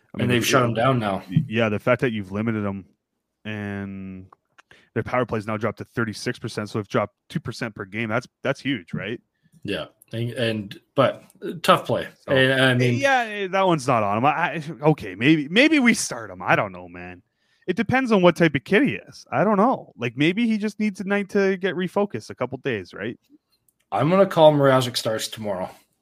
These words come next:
Speaker 1: Is Mrazek hurt?
Speaker 2: Nope, he was backing up last game.
Speaker 1: Was he? Okay, 'cause
Speaker 2: Yeah.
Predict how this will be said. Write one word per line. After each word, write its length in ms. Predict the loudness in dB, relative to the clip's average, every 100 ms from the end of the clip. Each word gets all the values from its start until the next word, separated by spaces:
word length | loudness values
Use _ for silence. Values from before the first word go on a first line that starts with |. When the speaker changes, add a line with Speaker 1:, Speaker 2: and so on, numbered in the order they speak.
| _ _ _ _ _ _ _
Speaker 1:
Is 60 | _
Mrazek 400 | -6 -6 -6 -10
hurt? 340 | -10 -12 -12 -20 _ _ _ _ _ _ -2
Speaker 2:
Nope, 180 | -2 4
he 300 | 8 10 10
was 160 | 8 4
backing 320 | 0 0 -4
up 140 | -2
last 240 | -4 -6 -8
game. 160 | -6 2
Speaker 1:
Was 160 | 2
he? 120 | 4
Okay, 360 | 2 0 -8 -14 -8
'cause 240 | -8 -8
Speaker 2:
Yeah. 160 | -12